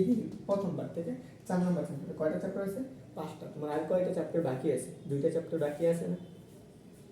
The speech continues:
কি কি আছে? একটা হচ্ছে পদার্থ গাঠনিক ধর্ম, আর হচ্ছে কি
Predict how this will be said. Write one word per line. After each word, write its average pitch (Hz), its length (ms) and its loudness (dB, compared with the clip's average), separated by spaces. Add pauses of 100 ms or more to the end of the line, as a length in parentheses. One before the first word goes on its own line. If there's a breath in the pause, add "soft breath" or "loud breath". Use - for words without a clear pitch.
(420 loud breath)
কি - 140 -8
কি 170 60 -2 (100)
আছে? 202 140 0 (420)
একটা 156 120 0
হচ্ছে 170 200 0
পদার্থ 165 280 2 (140)
গাঠনিক 170 400 0
ধর্ম, 180 180 2 (180)
আর 151 120 -4
হচ্ছে 185 200 -4
কি 165 60 -2